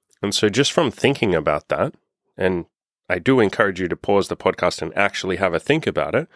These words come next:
What would it be like for me to pause my self-improvement? What would it be like for me to pause this train forever? You can see that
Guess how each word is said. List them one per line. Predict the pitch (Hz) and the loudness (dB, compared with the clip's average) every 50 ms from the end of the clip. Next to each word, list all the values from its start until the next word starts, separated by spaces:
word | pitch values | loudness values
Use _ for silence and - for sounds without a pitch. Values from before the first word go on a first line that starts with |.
| _ _ _ | _ _ _
What | 87 92 113 - | 0 2 2 4
would | - 139 139 131 | 4 4 4 2
it | 120 - | 0 0
be | 127 123 | 0 2
like | 110 123 160 175 - - | 2 2 2 0 0 -2
for | - 90 | -4 -2
me | 90 87 | 0 0
to | 80 80 | 0 0
pause | - - 87 85 82 - | -2 0 0 0 0 0
my | - 85 80 | 0 -2 -2
self-improvement? | - - 87 78 - - 78 - 123 143 131 - 85 85 87 | -2 -2 -4 -4 -4 -8 -4 0 0 0 2 0 -2 -4 0
What | 90 92 117 139 | 2 2 2 4
would | 123 120 117 | 4 2 0
it | 113 - | 0 0
be | - 107 | -2 0
like | 95 110 107 107 - | 2 2 2 0 0
for | - - 98 | -2 -2 0
me | 98 95 | 2 2
to | 87 85 | 2 0
pause | - - - 113 104 107 110 101 - - | -4 -4 -2 0 2 4 2 2 0 0
this | - 104 90 - - | 0 0 0 -2 -4
train | - - - 117 104 95 92 87 | -8 -4 0 0 0 0 -2 -4
forever? | 85 - - - - - 151 135 98 92 92 101 - _ _ _ _ _ _ _ _ _ _ _ _ _ _ _ _ _ _ _ _ _ _ _ _ _ _ _ _ _ _ _ _ _ _ _ _ _ _ _ _ _ | -6 -10 -10 -4 0 0 0 2 2 0 -2 -2 -4 _ _ _ _ _ _ _ _ _ _ _ _ _ _ _ _ _ _ _ _ _ _ _ _ _ _ _ _ _ _ _ _ _ _ _ _ _ _ _ _ _
You | - 123 | -2 -2
can | 113 - 131 120 107 | -2 0 -2 -2 0
see | - - - 135 143 156 165 | 0 0 0 0 2 2 2
that | 143 131 123 110 - | 2 2 0 0 0